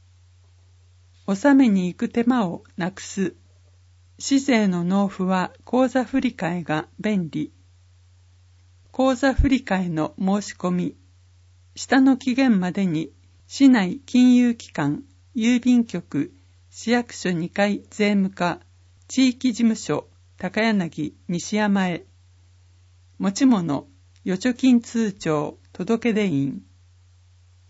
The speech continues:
口座振替の申し込み期限。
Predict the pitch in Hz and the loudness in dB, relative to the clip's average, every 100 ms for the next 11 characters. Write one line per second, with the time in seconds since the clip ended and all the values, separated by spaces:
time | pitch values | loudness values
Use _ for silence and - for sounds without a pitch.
0 | _ _ _ _ _ - 269 269 277 254 | _ _ _ _ _ 0 2 2 2 0
1 | 277 269 233 190 185 170 165 - 196 226 | 0 0 -2 -2 -2 -2 -4 -2 -2 -2
2 | 226 - 226 220 - 220 143 139 | -2 -2 -2 0 -2 -2 0 -2